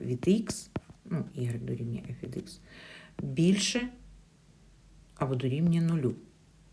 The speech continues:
на відрізку від А до Б. От у вас обмеження, да? І, е, ну, ви розглядаєте таку фігуру. І далі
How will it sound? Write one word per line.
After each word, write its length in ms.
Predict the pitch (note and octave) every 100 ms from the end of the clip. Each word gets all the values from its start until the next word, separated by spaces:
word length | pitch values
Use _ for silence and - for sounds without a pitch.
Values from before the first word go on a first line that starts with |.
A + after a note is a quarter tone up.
| - - - -
на 300 | D3 E3 D#3
відрізку 640 | C3+ B2 B2+ G#3 - -
від 340 | A3 C#3+ C3 -
А 220 | - D3+ D#3+
до 120 | D3+
Б. 320 | D3+ C#3 A2+ - - -
От 180 | -
у 40 | B2+
вас 240 | A#2+ A#2+
обмеження, 560 | B2+ B2+ A2+ B2 C3 -
да? 200 | D3 G3+ - - - - - - - - - - - - -
І, 340 | G3 D#3 - - -
е, 360 | D3 C#3 C3 -
ну, 180 | E3+ D#3
ви 120 | C#3
розглядаєте 440 | D3+ D#3+ D3 C3+ -
таку 280 | D3 -
фігуру. 560 | B2 B2+ A#2+ A#2 A#2 - -
І 100 | F3+
далі 400 | F3 F3 C#3 A#2